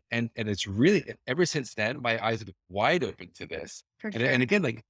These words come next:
Speaker 1: twenty-five years ago, we weren't talking about this when it came to veganism, but she brought up, like,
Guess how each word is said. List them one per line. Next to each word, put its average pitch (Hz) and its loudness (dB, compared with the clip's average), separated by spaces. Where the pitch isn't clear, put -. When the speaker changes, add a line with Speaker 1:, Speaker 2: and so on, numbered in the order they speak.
Speaker 1:
twenty-five 147 -2
years 135 -2
ago, 113 -4
we 113 -4
weren't 131 -2
talking 113 -4
about 98 -4
this 107 -4
when 98 -2
it 92 -2
came 107 0
to 98 -4
veganism, 104 0
but 98 -4
she - -8
brought 110 0
up, 113 0
like, 113 0